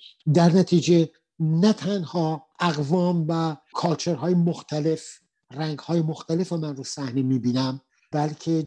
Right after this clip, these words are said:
کاراکترهایی که با جنسیت‌های مرد هستن تغییر می‌دن برای زن و بالعکس. رمزش در اینه که باید بدونی که چرا این کارو می‌کنی، وگرنه مثلاً می‌شه یک چیز هشل حفی که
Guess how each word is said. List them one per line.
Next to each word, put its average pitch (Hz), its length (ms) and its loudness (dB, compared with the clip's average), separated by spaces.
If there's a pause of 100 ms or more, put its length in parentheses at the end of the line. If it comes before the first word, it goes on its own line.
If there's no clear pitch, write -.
کاراکترهایی 151 440 -2
که 156 100 -6
با 151 100 0
جنسیت‌های 143 540 -4
مرد 139 540 -6
هستن - 200 -8
تغییر 131 360 -2
می‌دن 127 200 -2
برای 127 180 -4
زن 135 320 -8
و 127 140 -6
بالعکس. - 680 -2 (120)
رمزش 180 580 0
در 160 240 -2
اینه 165 200 -2
که 175 120 0
باید 151 580 -2
بدونی 147 300 -6
که 143 140 -18
چرا 156 260 -6
این 135 140 -8
کارو 135 300 -14
می‌کنی، 135 380 -12
وگرنه 165 440 4
مثلاً 147 480 0 (360)
می‌شه 170 240 2
یک 156 120 4
چیز 147 300 0
هشل 143 400 -4
حفی 143 340 -6
که 143 300 -2